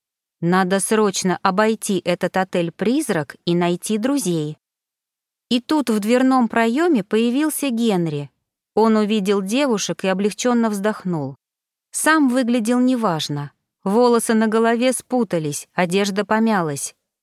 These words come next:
Клиффорд никогда ещё не представал перед Сашей в подобном виде, кроме, пожалуй, того случая, когда они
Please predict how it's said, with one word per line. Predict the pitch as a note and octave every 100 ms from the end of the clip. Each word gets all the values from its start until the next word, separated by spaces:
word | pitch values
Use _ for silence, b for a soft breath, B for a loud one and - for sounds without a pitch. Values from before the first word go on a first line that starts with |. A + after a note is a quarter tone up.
| _ -
Клиффорд | F#3+ G#3+ G#3 G#3+ -
никогда | A3+ A3+ B3+ B3+ A#3+ A3
ещё | D#3+ - F#3
не | F#3
представал | F#3 F#3 - G3+ G3 F3
перед | - F3 F3+
Сашей | - C#4 - E3+
в | -
подобном | G#3+ G#3 A3+ A3+ A#3
виде, | A3+ G3 D3 B2+ - _ _
кроме, | - C4 B3+
пожалуй, | A#3+ A#3+ A#3 A#3
того | A3+ A3+ A#3+
случая, | - D4+ - G3+ F#3
когда | G#3 G#3 A3+
они | A#3